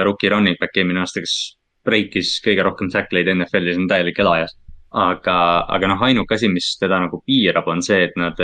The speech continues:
Melvin Gordoniga põhimõtteliselt nagu jagavad fifty fifty seda, äh, nagu carry sid, et, äh, et noh, statistiliselt ta ilmselt mingit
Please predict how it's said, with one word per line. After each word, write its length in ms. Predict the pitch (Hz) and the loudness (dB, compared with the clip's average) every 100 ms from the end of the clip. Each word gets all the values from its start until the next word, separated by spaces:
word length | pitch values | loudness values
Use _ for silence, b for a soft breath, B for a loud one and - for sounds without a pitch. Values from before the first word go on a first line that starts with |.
| 87 | 0
Melvin 300 | 101 98 85 | 2 0 0
Gordoniga 460 | 87 104 - 82 85 | 2 0 0 -4 -2
põhimõtteliselt 300 | 87 87 - | -2 -2 -4
nagu 160 | 87 90 | -2 0
jagavad 320 | 92 85 87 | 2 2 2
fifty 240 | 104 92 92 | -2 -2 -2
fifty 300 | 101 95 87 | -2 0 -2
seda, 220 | 85 82 85 85 85 | 0 0 0 2 0
äh, 360 | 85 - 50 - 50 | 0 -4 -4 -4 -6
nagu 160 | 90 87 - | -6 -6 -4
carry 240 | 104 87 | 0 0
sid, 220 | 78 82 | 0 -2
et, 240 | 80 - - | -4 -4 -2
äh, 380 | 85 82 85 87 85 | -2 -2 -4 -2 -4
et 80 | - | -4
noh, 80 | 85 - | -8 -4
statistiliselt 1300 | - 107 120 120 - - - 92 - 85 85 87 82 | -2 2 4 2 -4 -14 -6 -4 -2 -4 -2 -2 0
ta 140 | 90 | 0
ilmselt 240 | 87 90 90 | 0 -2 -4
mingit 160 | 87 | -2